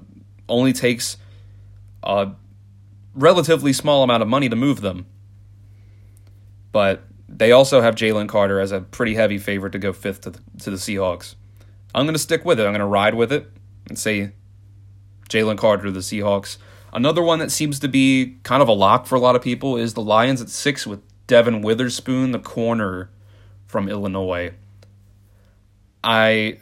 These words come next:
I've, I wish the Lions would take a quarterback here,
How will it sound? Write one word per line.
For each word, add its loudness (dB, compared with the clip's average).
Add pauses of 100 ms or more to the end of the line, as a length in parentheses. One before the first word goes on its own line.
I've, -2 (100)
I -6 (500)
wish 2 (340)
the 2
Lions 2
would -4
take -4
a -10
quarterback -2
here, -6